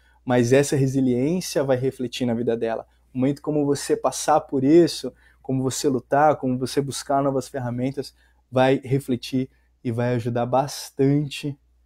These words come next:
na sua vida e na sua, na vida da sua filha. Muito bem, gente. Obrigado aqui pelos comentários. Legal.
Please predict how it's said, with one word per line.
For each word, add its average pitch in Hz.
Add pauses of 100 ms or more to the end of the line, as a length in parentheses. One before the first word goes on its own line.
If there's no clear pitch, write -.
(400)
na 120
sua 131
vida 127
e 131
na 135
sua, 127
na 123
vida 123
da 123
sua -
filha. 113 (580)
Muito 175
bem, 160
gente. 127
Obrigado 127
aqui 131
pelos 131
comentários. 135 (1040)
Legal. 113